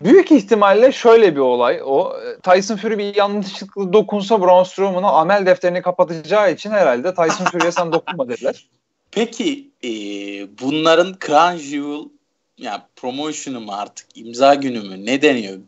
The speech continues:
Speaker 2: meet greet mi, ne deniyorsa, e, karşılaşma, yüzleşme anında verdikleri pozu nasıl değerlendiriyorsun? Bayağı bir funny
Speaker 1: O
Speaker 2: segment
Speaker 1: çok
Speaker 2: çevirmişler orada.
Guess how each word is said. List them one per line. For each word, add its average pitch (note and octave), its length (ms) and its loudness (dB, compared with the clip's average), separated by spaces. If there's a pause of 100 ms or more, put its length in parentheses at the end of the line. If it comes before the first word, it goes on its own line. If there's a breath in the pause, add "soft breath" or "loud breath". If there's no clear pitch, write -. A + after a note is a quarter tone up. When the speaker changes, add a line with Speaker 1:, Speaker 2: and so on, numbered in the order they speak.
(140)
Speaker 2:
meet A#2+ 360 -8
greet B2 360 -6
mi, G2 220 -14
ne B2+ 140 -4
deniyorsa, C#3 680 0 (540 soft breath)
e, F#2+ 1000 -4
karşılaşma, C3 680 0
yüzleşme B2+ 680 -6
anında C3 800 0 (260 soft breath)
verdikleri C3 760 -6
pozu C3+ 360 -10
nasıl B2 300 -6
değerlendiriyorsun? G#2+ 800 -8
Bayağı B2+ 260 4
bir - 80 -16
funny - 260 -2
Speaker 1:
O - 20 -2
Speaker 2:
segment C3+ 420 -2
Speaker 1:
çok D3+ 100 4
Speaker 2:
çevirmişler G#2 500 -8
orada. B2+ 280 -10